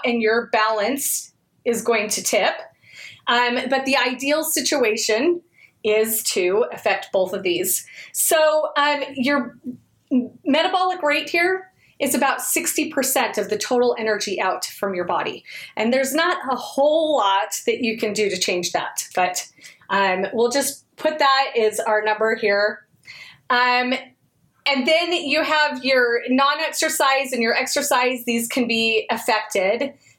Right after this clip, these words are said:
These are things that you can change. And then your thermic effect of your food is about ten percent. So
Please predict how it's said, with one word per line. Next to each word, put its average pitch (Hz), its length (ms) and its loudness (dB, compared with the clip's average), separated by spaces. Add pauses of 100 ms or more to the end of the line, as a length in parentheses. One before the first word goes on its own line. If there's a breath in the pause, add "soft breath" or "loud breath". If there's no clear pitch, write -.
(100)
These 254 240 2
are 233 100 4
things 240 280 0
that 233 120 -2
you 208 80 -6
can 240 320 0
change. 233 580 -2 (440 loud breath)
And 254 160 2
then 285 140 2
your 285 120 2
thermic 339 580 0 (120)
effect 269 580 0
of 240 120 -2
your 226 140 0
food 254 460 2 (140)
is 247 160 2
about 220 380 0
ten 202 260 -4
percent. - 640 -6 (1900 loud breath)
So 240 560 2